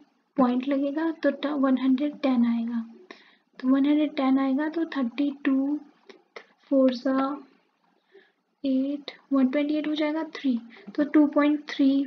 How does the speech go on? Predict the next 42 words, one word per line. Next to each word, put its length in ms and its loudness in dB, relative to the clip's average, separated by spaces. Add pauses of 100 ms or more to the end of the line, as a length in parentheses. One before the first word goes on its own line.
(120)
फ़ोर 260 2
ऐसे 240 -2
आएगा, 260 -2 (280)
ठीक 140 -12
है, 140 -4 (360)
टू 100 0
पॉइंट 260 -2
थ्री 180 0
फ़ोर, 280 -8 (300)
और 100 4
इसका 260 0
थर्टी 300 -4
सेवन 320 -2
पॉइंट 280 -2
थर्टी 220 -4
फ़ोर 260 -2
आपका 360 -6 (420)
median 340 8
आपके 280 -2
पास 280 -4
आ 80 -4
जाएगा। 440 -6 (340)
तो 80 -2
इस 140 0
तरह 160 2
से 160 -2
इसको 280 -2
करते 360 -6
हैं। 220 -2
Basically 540 0
आपने 320 -2 (400)
N 200 4
by 200 4
two 180 4
वाली 240 4
class 440 0
locate 380 2
करनी 320 4
होती 300 -2
है 200 -4 (320)
कि 160 -4
कहाँ 220 0